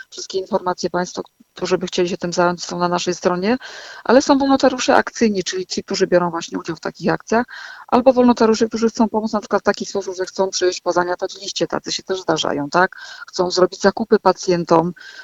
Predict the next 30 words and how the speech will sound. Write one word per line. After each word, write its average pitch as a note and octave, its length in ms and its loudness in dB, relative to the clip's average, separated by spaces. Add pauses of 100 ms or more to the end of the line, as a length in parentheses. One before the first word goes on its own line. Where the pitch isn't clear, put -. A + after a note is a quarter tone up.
(140)
też G3+ 160 4
można G3+ 300 0
przyjść F#3 220 -4
pomóc, F3 380 0
więc F#3 200 -6
jest A3 200 0
mnóstwo B3 300 -6
tych A3 160 -8
różnych A3 340 -4
takich, G3+ 540 -6
y, G3 240 0
zajęć, G3+ 340 -2
które, G3 340 0 (460)
które G#3 260 2
nam G#3 120 4
pomagają. G#3 460 6
No, F3+ 80 0
mieliśmy F#3 260 0
ogromną F#3+ 400 0
akcję G3+ 260 -6
malowania G#3 520 -2
całego A3+ 360 -2
hospicjum. A#3 500 -6
Stary F#3 280 -2
budynek F#3+ 380 -6
właściwie F#3+ 340 -4
w - 40 -8
środku - 360 -6
jest F#3 200 -8
odświeżony F#3+ 640 -2